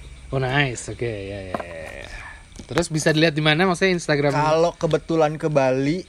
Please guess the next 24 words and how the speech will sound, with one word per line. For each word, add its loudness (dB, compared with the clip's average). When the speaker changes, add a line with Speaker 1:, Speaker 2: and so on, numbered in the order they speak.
Speaker 1:
Hah? -6
Speaker 2:
bisa -2
main -2
ke -2
tempatnya -6
di -2
Coral -4
Triangle -4
Center. -4
Speaker 1:
Oke. -4
Speaker 2:
Itu 2
ada -2
di -4
Sanur. -4
Speaker 1:
Aha. -4
Speaker 2:
Masuk -8
aja, -2
ntar -4
kelihatan -4
tuh, -4
karyanya -2
lumayan -2
gede -4
juga. -2